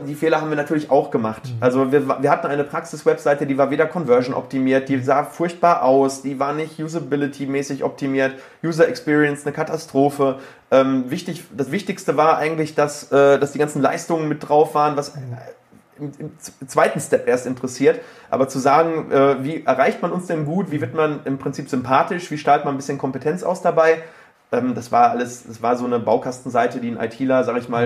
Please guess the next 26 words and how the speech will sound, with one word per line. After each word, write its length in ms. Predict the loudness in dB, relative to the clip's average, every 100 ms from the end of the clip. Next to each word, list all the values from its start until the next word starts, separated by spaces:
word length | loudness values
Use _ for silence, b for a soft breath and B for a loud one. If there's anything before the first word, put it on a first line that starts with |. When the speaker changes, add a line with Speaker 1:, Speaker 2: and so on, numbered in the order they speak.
| 2 0
Speaker 2:
Mhm. 40 |
Speaker 1:
äh, 80 | 0
den 120 | -2
man 80 | -6
so 80 | -4
kennt 440 | 2 2 2 -4
und, 240 | -4 -4 4
äh, 300 | 6 6 6
ne, 200 | 4 2
die 80 | 0
Cousine 360 | -4 -2 -2
vom 260 | 0 -2 -2
Onkel 280 | -2 -2 -2
hat 80 | -4
das 120 | -6
irgendwie 200 | -4 -4
so 120 | -2
gebaut. 360 | 0 4 4 4 B B -2
Also 420 | 2 4 2 -4 -6
ganz, 200 | -4 -4
ganz 160 | -6
furchtbar. 520 | -2 -2 0 -2 -2 -4 -12 b b b b -2
Ähm, 200 | 0 2
war 200 | 0 0
für 140 | 0
damals, 580 | 4 4 4 2 -2